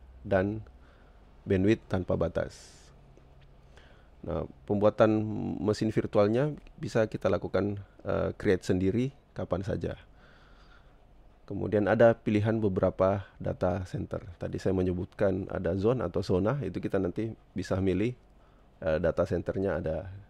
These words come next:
di mana. Kemudian tanpa biaya tersembunyi. Ini, eh, paket dari Neo Virtual Compute, mulai dari,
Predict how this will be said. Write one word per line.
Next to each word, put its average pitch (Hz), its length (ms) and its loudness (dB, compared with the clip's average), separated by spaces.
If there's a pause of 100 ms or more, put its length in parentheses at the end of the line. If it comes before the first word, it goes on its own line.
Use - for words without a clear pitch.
di 92 80 -10
mana. 87 260 -6 (1600)
Kemudian 95 480 2
tanpa 104 480 4
biaya 92 540 2 (680)
tersembunyi. 90 560 -4 (3000)
Ini, 113 180 4 (140)
eh, 101 400 4 (640)
paket 101 320 0
dari 92 480 2
Neo 92 240 2
Virtual 95 320 0
Compute, 92 400 -2 (1800)
mulai 104 300 6
dari, 101 500 4